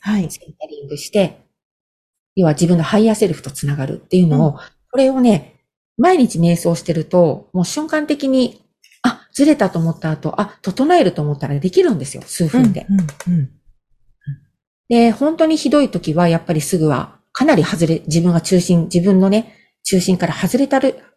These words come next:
Speaker 2: 問題が起きた時って自分の中心から外れてるので、
Speaker 1: はい。
Speaker 2: 低い周波数になっちゃうんですね。
Speaker 1: うん。
Speaker 2: ネガティブになっちゃうんです。
Speaker 1: うん。
Speaker 2: なので、すごい外れたら、やっぱり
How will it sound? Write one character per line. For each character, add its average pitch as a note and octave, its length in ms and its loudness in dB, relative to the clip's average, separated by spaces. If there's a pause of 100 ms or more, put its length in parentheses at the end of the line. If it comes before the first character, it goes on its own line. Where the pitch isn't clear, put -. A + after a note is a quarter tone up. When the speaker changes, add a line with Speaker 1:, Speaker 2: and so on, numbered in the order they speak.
(120)
Speaker 2:
問 C#4 180 2
題 E4 160 4
が E4 80 2
起 D#4+ 60 -4
き - 40 -20
た G#3+ 80 -6
時 C#3+ 180 -6
っ - 20 -20
て C#3+ 100 -8
自 E3+ 140 -2
分 G#3+ 140 -2
の A3+ 100 2
中 A3 180 -4
心 G3+ 180 -4
か G3 100 -2
ら F#3 120 -4 (460)
外 F#3+ 180 2
れ C4 100 4
て C4 120 2
る C4 80 -2
の G3 140 2
で、 F#3+ 380 2
Speaker 1:
は A3+ 220 2
い。 F#3 40 6
Speaker 2:
低 - 20 -2
い D3 40 -4
周 D#3+ 100 -4
波 D3+ 40 -6
数 - 40 -20
に - 60 -20 (220)
な - 60 -18
っ - 60 -20
ち - 80 -18
ゃ - 20 -18
う - 20 -16
ん B2+ 40 -16
で - 60 -18
す - 140 -10
ね。 G#3 260 -2
Speaker 1:
う G#3+ 60 4
ん。 - 20 6
Speaker 2:
ネ A3 100 8
ガ F#3 100 2
テ D#3 100 -6
ィ - 20 -12
ブ D3 100 -12
に C#3 60 -10
な D#3+ 100 -12
っ - 40 -14
ち - 80 -20
ゃ - 40 -20
う - 60 -20
ん - 40 -20
で - 60 -20
す。 - 180 -20 (460)
Speaker 1:
う C4+ 60 -8
ん。 - 20 -6
Speaker 2:
な A#3+ 60 -6
の A3 60 -6
で、 A#3 240 0 (160)
す - 160 -4
ご D#4 120 2
い D#4+ 60 0
外 A#3 240 -4
れ A3+ 80 0
た A3 160 -2
ら、 A#3+ 320 0
や F3 100 -2
っ - 60 -6
ぱ F#3 100 0
り C#3 240 0